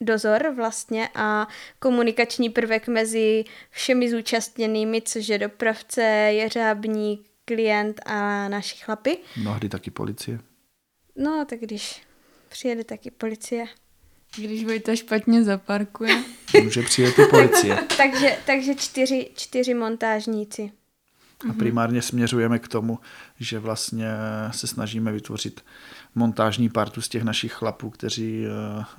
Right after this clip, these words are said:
Speaker 2: by byli v pohodě vlastně schopni zvládnout, eh, ten dům, eh, namontovat vlastně sami a sepsat nějaký předávací protokol s klientem a,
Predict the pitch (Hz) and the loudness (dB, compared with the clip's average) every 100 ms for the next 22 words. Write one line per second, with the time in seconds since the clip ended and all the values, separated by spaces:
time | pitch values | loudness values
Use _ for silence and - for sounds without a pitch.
0 | - 120 107 110 110 - 110 110 110 104 | -10 -6 -2 -2 -4 -6 -4 -4 -4 -6
1 | 113 107 - 110 104 101 - - - - | -8 -8 -8 -6 -6 -8 -14 -10 -6 -4
2 | 120 127 120 123 110 113 117 117 120 - | -4 -4 -4 0 0 0 -2 -4 -6 -18
3 | - - - 139 123 127 123 120 117 117 | -20 -18 -10 -8 -6 -4 -2 -2 -4 0
4 | 113 113 107 110 110 113 107 113 110 - | 0 0 -2 -4 -6 -4 -4 -6 -8 -8
5 | 117 - 104 107 113 - - 113 113 110 | -8 -8 -8 -8 -10 -14 -16 -12 -10 -10
6 | 113 - - 113 117 104 - 113 - 113 | -10 -8 -10 -10 -8 -10 -10 -10 -8 -6
7 | 104 104 - 120 - 113 - - 110 - | -6 -6 -10 -12 -14 -14 -14 -12 -10 -10
8 | - 110 104 110 107 107 110 107 | -10 -8 -8 -8 -8 -6 -6 -8